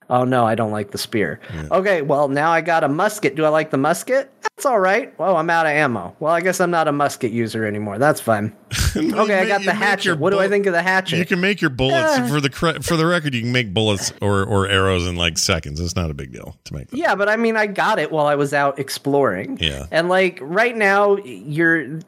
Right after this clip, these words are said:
Speaker 1: you're, the part you're showing is, like, kind of this first, like,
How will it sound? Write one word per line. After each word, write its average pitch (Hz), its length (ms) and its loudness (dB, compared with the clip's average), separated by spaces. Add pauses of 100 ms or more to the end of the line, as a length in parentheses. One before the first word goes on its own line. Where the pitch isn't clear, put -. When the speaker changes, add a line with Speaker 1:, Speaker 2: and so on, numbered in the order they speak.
Speaker 1:
you're, 151 140 2
the 135 160 2
part 185 300 0
you're 151 100 0
showing 156 500 2
is, 139 280 -4
like, 135 180 0
kind 165 220 -2
of 160 80 -2
this 139 160 -2
first, 147 400 -2
like, 123 280 0